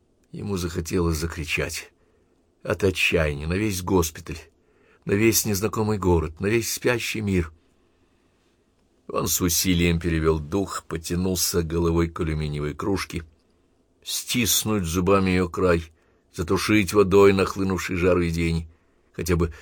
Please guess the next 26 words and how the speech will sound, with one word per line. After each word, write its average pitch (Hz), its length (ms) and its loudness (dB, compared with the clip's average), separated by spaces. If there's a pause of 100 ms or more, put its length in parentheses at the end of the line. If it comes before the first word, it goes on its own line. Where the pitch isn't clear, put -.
(140)
ненадолго 87 760 4
отстраниться 85 720 0
от 80 160 -4
них, 90 220 -2 (220)
таких 85 400 -6
ядовито 87 400 2
живых, 82 520 -2 (180)
обостренных 85 720 0
ночной 87 360 -4
тишиной, 85 580 -2 (180)
лунным 87 320 2
светом, 82 540 0 (200)
тенью 82 320 0
старого 78 400 -2
вяза. 76 380 -6 (2250)
Когда 147 380 4
стало 156 360 6
светать, 147 720 4
и 113 160 -4
выленил 107 520 2
лунный 80 640 0
глянец, 123 680 -2
и 95 120 -2
рассеялась 85 760 -2
тень 78 280 -6
вяза, 90 440 2